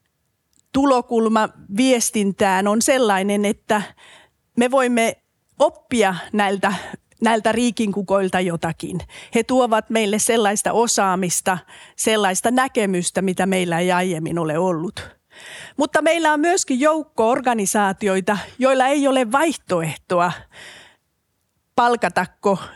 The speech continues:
erilaisia henkilöitä vai ei. Henkilöstöpula on monilla alo-, aloilla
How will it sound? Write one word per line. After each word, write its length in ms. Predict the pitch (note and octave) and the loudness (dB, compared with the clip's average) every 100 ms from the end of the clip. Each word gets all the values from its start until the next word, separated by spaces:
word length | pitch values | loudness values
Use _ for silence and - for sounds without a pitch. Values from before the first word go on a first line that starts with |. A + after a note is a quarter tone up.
| - | -4
erilaisia 840 | A3 G#3+ G3+ F#3 E3+ F3 - F#3+ E3+ | 0 2 2 2 2 -2 -2 0 0
henkilöitä 640 | G3+ G3 F#3+ F3 E3+ F#3 | 0 -2 -2 -2 0 -2
vai 260 | F3 F3+ F#3+ | 0 0 2
ei. 300 | G3 F#3 E3 - - - | 2 0 -4 -12 -16 -2
Henkilöstöpula 920 | C4+ C4 A#3+ A#3+ A#3+ G#3+ C4+ C#4 A#3 | -2 2 0 0 -2 -2 0 4 4
on 120 | G3 G3 | 2 0
monilla 540 | A3 A#3 G3+ F3 G#3 | 0 2 2 2 2
alo-, 160 | G#3 - | 0 0
aloilla 580 | A3 A3+ G#3 F#3+ F3 | 0 2 2 0 0